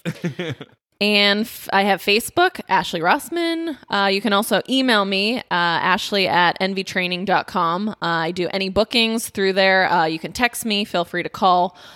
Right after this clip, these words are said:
Speaker 2: I'm available, uh, whenever.
Speaker 1: Yes, girl. All right. Well, listen, if you like what you heard, go ahead and show us some love and hit the subscribe button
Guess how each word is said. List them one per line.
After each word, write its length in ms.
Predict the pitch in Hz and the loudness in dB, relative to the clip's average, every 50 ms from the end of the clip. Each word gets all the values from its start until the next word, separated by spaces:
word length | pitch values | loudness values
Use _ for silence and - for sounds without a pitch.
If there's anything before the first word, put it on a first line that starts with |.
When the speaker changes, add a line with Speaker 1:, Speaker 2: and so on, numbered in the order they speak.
| - _ - | -20 _ -10
Speaker 2:
I'm 160 | - 170 170 | -8 -6 -6
available, 720 | 170 165 160 156 156 160 165 175 165 160 165 175 185 - - - - - | -4 -2 0 0 0 0 0 2 2 2 2 0 -2 -6 -12 -18 -12 -10
uh, 380 | 160 147 156 139 139 165 - - - _ - | -8 -6 -6 -6 -6 -8 -10 -12 -16 _ -20
whenever. 640 | - - 117 143 170 180 220 269 302 285 285 254 - _ _ - | -14 -10 -8 -6 -4 -2 -2 0 -2 -2 -4 -6 -10 _ _ -10
Speaker 1:
Yes, 320 | 131 131 156 196 208 - - | -4 0 0 0 0 -2 0
girl. 640 | - 202 185 175 165 156 143 131 117 113 104 - - - - - - _ _ _ - | 2 4 6 6 6 6 4 4 2 0 -4 -8 -12 -20 -20 -20 -20 _ _ _ -2
All 160 | 143 165 185 | -2 0 0
right. 340 | 180 175 165 165 160 151 147 | 2 2 2 2 2 0 -4
Well, 120 | 156 165 170 | -6 -8 -6
listen, 600 | 175 196 214 214 214 240 226 190 175 151 139 123 - - _ _ _ _ | -4 -6 -6 -4 -4 -4 -2 -2 -4 -4 -8 -14 -18 -20 _ _ _ _
if 200 | - 156 139 - | -10 -10 -8 -6
you 100 | 165 151 | -4 -4
like 300 | 147 151 156 151 147 - | 0 0 0 0 0 -2
what 160 | 165 160 - 180 | -6 -6 -4 -4
you 80 | 170 | -4
heard, 420 | 147 156 170 160 165 190 214 214 165 | -2 0 0 0 0 0 -2 0 2
go 160 | 190 175 175 | 4 4 4
ahead 460 | 165 170 180 180 175 175 165 175 - | 4 4 4 4 4 4 2 0 0
and 280 | - 190 180 170 160 151 - - - _ | 0 2 2 0 -2 -6 -12 -20 -20 _
show 260 | - - - 277 254 233 | -6 0 2 2 4 2
us 100 | 202 - | 0 0
some 180 | - 202 180 175 | -2 -4 0 2
love 220 | 160 147 135 127 | 2 2 2 2
and 100 | 135 131 | 0 -4
hit 140 | 143 135 - | -4 -4 -4
the 80 | 131 | -8
subscribe 600 | - - 143 131 - - - 165 160 156 147 - | -8 -8 -10 -12 -12 -4 0 2 4 4 2 2
button 420 | - 165 156 - 165 165 160 160 | 2 0 0 0 -4 -8 -10 -10